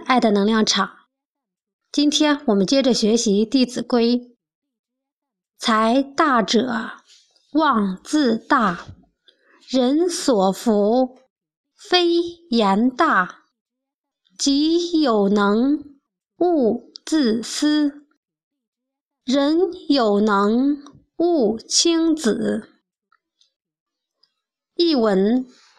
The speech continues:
一个才学丰富的人，他的名声自然会大。人们所佩服的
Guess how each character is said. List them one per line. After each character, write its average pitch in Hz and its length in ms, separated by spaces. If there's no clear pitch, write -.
一 302 140
个 294 380
才 247 300
学 233 340
丰 330 260
富 330 220
的 208 140
人， 190 520
他 - 140
的 240 140
名 208 260
声 294 400
自 262 140
然 196 180
会 202 240
大。 202 380
人 285 180
们 311 280
所 240 180
佩 302 300
服 202 180
的 214 220